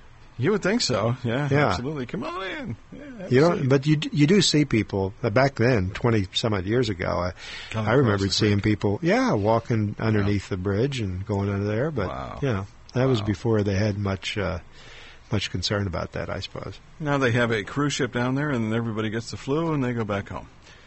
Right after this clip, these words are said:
Speaker 2: Bird
Speaker 1: Yeah.
Speaker 2: flu.
Speaker 1: Yeah, bird flu. No, that's bad. We don't want that.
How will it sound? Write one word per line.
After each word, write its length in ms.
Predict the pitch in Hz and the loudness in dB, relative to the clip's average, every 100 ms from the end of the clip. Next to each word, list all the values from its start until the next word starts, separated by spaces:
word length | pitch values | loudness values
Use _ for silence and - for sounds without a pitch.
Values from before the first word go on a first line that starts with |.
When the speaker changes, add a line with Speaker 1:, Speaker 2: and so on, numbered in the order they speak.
| - 147 | -6 2
Speaker 2:
Bird 220 | 170 127 | 4 4
Speaker 1:
Yeah. 40 | |
Speaker 2:
flu. 200 | 101 78 - 87 | 0 -4 -6 -10
Speaker 1:
Yeah, 160 | 87 | -8
bird 200 | - 85 | -8 -12
flu. 160 | - 95 - | -14 -18 -10
No, 140 | 90 78 | -10 -8
that's 200 | 92 - | -12 -10
bad. 200 | 76 107 | -8 -6
We 80 | |
don't 140 | 123 123 | -6 -4
want 200 | 117 120 | -4 -2
that. 200 | 98 | -4